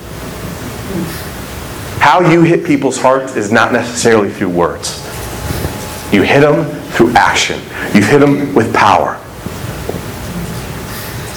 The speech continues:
If we're hoping this church grows because I talk, we're in trouble.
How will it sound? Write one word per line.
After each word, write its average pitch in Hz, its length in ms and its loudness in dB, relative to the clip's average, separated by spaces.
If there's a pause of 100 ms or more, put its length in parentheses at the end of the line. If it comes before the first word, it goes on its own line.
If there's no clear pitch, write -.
(440)
If 139 140 8
we're 214 160 8
hoping 190 320 6
this 160 160 2
church 165 280 2
grows 143 280 4
because 131 260 0
I 123 120 2
talk, 127 420 0
we're 123 160 2
in 110 60 -6
trouble. 107 320 -4